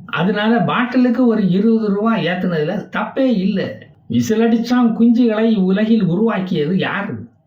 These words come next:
வேறு யாரு? திராவிடம் தான். கோவில் கோயிலா போய் தலைவன் ஜெயிக்கணும்னு பெரிய பெரிய ரோஜா மாலைகளை வாங்கி போடுவது யாரு? திராவிடம் தான். சினிமா சீரியல் தான் தமிழனின் வாழ்க்கைன்னு தமிழனுக்கு கற்றுக் கொடுத்தது யாருயா?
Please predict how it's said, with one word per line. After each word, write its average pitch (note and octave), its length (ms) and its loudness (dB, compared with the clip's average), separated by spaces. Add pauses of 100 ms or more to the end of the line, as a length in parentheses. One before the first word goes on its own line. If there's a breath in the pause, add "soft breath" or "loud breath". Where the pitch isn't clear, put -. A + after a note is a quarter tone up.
(180)
வேறு G#3+ 340 0
யாரு? A#3 320 0
திராவிடம் F#3+ 480 -2
தான். F3 240 -6 (880 soft breath)
கோவில் A3 400 2
கோயிலா G3+ 360 -2 (100)
போய் G3 280 0
தலைவன் F#3+ 420 -2
ஜெயிக்கணும்னு G3 640 -2
பெரிய G3+ 300 0
பெரிய G3+ 280 -2
ரோஜா G#3+ 360 0
மாலைகளை F#3+ 480 -2
வாங்கி G3 360 -2
போடுவது F#3 480 0
யாரு? F#3+ 340 -6 (800 soft breath)
திராவிடம் G#3+ 640 0
தான். G3+ 240 -4 (320)
சினிமா B3+ 460 2
சீரியல் A3 520 0
தான் B3+ 300 2
தமிழனின் A3+ 560 2
வாழ்க்கைன்னு G#3 680 0 (120)
தமிழனுக்கு F#3+ 600 -2 (100)
கற்றுக் F#3 440 -2
கொடுத்தது G3+ 440 -2
யாருயா? B2 600 -4